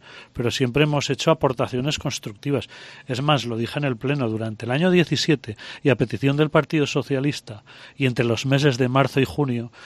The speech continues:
se llevaron a cabo una serie de reuniones para intentar un pacto de izquierdas en el ayuntamiento, junto con representantes de Aragón Si Puede y Cambiar Jaca. Hubo siete, ocho reuniones a las que yo personalmente acudí a todas. O sea, que no pueden decir que no hay,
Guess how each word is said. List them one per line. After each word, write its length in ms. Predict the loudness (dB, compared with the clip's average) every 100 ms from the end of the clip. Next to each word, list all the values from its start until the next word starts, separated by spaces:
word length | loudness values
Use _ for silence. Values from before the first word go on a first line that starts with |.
| -12
se 200 | -2 0
llevaron 320 | 4 4 4
a 80 | 4
cabo 180 | 4 4
una 180 | 2 -2
serie 260 | 2 4
de 100 | 4
reuniones 520 | 4 2 2 0 0
para 140 | 0 0
intentar 400 | 0 -4 0 0
un 80 | 2
pacto 320 | 0 2 0
de 80 | 0
izquierdas 560 | -2 -2 2 2 0
en 80 | -4
el 80 | -2
ayuntamiento, 720 | -2 -2 0 0 0 0 -2 -4 -20 -20 -20 -10
junto 460 | -4 -2 2 2
con 180 | 4 2
representantes 680 | 0 -4 -6 -6 -4 -4 0
de 100 | 2
Aragón 240 | 4 4 2
Si 160 | 0
Puede 320 | 0 4 4
y 60 | 4
Cambiar 340 | 0 0 -2
Jaca. 400 | -2 -8 -14 -18 _ _ -20 -20 -20 -20 -2
Hubo 200 | 6 6
siete, 260 | 6 4 4
ocho 240 | 4 4
reuniones 540 | 4 2 2 0 -2
a 40 | -4
las 220 | -6 -6
que 140 | -2
yo 280 | 2 2 2 -2
personalmente 720 | -2 0 0 0 2 4 6
acudí 380 | 6 4 2 4
a 120 | 6
todas. 560 | 10 10 8 0 -10 -18 -20 -20 -12
O 40 | 0
sea, 140 | 2
que 80 | 2
no 140 | 2
pueden 200 | 4 4
decir 280 | 4 2 2
que 100 | 0
no 80 | 0
hay, 200 | -2